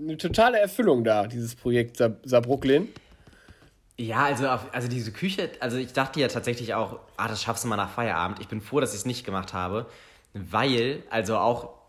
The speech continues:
Speaker 2: für, noch mal so ein bisschen Stichsägen-Content, Alter, macht die viel Dreck.
Speaker 1: Ja,
Speaker 2: Das ist ja
Speaker 1: das stimmt.
Speaker 2: unfassbar.
Speaker 1: Da, wo
Speaker 2: Also die
Speaker 1: gehobelt
Speaker 2: ganze
Speaker 1: wird,
Speaker 2: Küche
Speaker 1: da
Speaker 2: sah
Speaker 1: fallen
Speaker 2: aus wie
Speaker 1: auch
Speaker 2: die
Speaker 1: Späne.
Speaker 2: Serengeti. Also wirklich, das ist ja krass. Also das war, fand ich wirklich, also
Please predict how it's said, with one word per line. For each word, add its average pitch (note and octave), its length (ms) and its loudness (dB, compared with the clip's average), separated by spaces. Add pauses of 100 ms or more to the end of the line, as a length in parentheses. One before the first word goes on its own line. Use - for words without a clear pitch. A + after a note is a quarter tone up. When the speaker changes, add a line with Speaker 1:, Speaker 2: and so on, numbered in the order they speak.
(200)
Speaker 2:
für, - 280 -14
noch C3 100 -4
mal A#2+ 160 2
so F#2+ 80 -8
ein G#2 60 -6
bisschen F#2+ 240 -4
Stichsägen-Content, F#2 1000 -6 (380)
Alter, F3+ 280 2
macht - 240 -8
die G#2 60 -12
viel A2 260 -8
Dreck. F#2 340 -10 (460)
Speaker 1:
Ja, D#3 100 8
Speaker 2:
Das D3 80 6
ist - 60 2
ja D3+ 80 4
Speaker 1:
das E3+ 80 -2
stimmt. D#3+ 160 4
Speaker 2:
unfassbar. G#2 720 -4 (180)
Speaker 1:
Da, C3 180 2
wo D3 100 6 (140)
Speaker 2:
Also B2+ 160 4
die F3 100 10
Speaker 1:
gehobelt - 40 6
Speaker 2:
ganze D3 240 6
Speaker 1:
wird, G#3+ 80 10
Speaker 2:
Küche G#3+ 140 6
Speaker 1:
da F#3+ 40 8
Speaker 2:
sah C#3 180 4
Speaker 1:
fallen G3+ 100 6
Speaker 2:
aus E3+ 80 4
wie F#3+ 60 4
Speaker 1:
auch - 20 0
Speaker 2:
die C3+ 80 -2
Speaker 1:
Späne. D#3 340 2
Speaker 2:
Serengeti. G2+ 480 -2 (420)
Also B2+ 200 -4 (160)
wirklich, B2+ 460 -2
das A2+ 100 -6
ist A#2+ 100 -4
ja - 140 0
krass. - 500 -4 (1040)
Also A2 180 -6
das A2+ 240 -6
war, G2 220 -4 (200)
fand A#2 200 -4
ich F#2+ 120 -8
wirklich, A#2 300 -6
also G#2+ 280 -4